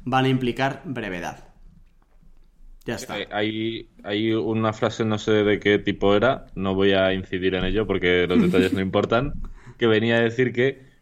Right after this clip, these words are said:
Speaker 2: no hay películas, no hay películas demasiado largas, hay películas malas.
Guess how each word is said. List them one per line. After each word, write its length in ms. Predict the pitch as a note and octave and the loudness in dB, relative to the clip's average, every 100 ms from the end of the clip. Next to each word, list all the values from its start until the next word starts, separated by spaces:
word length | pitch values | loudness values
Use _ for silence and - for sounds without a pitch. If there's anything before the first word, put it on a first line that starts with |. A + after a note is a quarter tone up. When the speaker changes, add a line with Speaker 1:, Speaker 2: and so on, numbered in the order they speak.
| - | -8
Speaker 2:
no 300 | A#2+ B2+ C3 | -2 0 2
hay 120 | C3+ | 2
películas, 1600 | C3+ B2+ B2+ B2+ B2 A#2+ A#2 A2+ A2+ A2+ A2 A2 A2 - - - | 0 -2 -2 -2 0 2 2 2 2 0 0 -2 -6 -16 -20 -20
no 160 | - A#2 | -10 -4
hay 80 | A#2+ | -2
películas 480 | B2 A#2+ A#2+ A#2 G#2+ | 0 -2 0 0 0
demasiado 380 | A2 G#2+ A#2 | -2 -4 -2
largas, 540 | A2 A#2 A#2 - - - | 0 0 -2 -8 -12 -14
hay 120 | G2 | -10
películas 520 | G2 G2 F#2+ F#2 E2 - | -6 -6 -4 -2 -4 -2
malas. 460 | A#2+ - - - | -4 -4 -14 -20